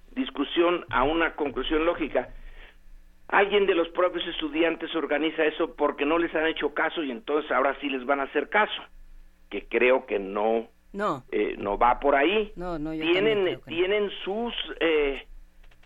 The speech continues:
Speaker 1: razones, pero las pueden expresar y se pueden organizar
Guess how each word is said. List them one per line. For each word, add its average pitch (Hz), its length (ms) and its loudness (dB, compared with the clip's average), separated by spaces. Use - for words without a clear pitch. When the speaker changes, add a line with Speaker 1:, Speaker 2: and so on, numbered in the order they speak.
Speaker 1:
razones, 165 800 2
pero 170 160 4
las 165 180 2
pueden 214 800 0
expresar 156 760 -2
y 160 120 -4
se - 160 0
pueden 214 460 2
organizar 143 880 -2